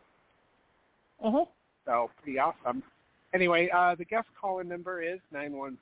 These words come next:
Speaker 2: seven, eight eight nine, eight eight two seven for anybody who does want to call in.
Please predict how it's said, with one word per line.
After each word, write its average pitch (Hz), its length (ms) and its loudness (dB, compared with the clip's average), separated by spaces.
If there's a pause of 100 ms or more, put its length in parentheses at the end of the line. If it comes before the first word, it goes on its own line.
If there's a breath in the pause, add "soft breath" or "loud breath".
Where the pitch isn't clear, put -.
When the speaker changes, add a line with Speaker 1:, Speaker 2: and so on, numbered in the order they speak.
Speaker 2:
seven, 135 440 -8
eight 139 180 -8
eight 131 260 -8
nine, 131 460 -8
eight 131 160 -8
eight 120 180 -8 (160)
two 117 120 -16 (200)
seven 151 440 -4 (260)
for 117 220 -4
anybody 113 400 -6
who 117 100 -12
does 123 380 -2
want 107 180 -6
to 107 80 -18
call 104 300 0
in. 170 320 -2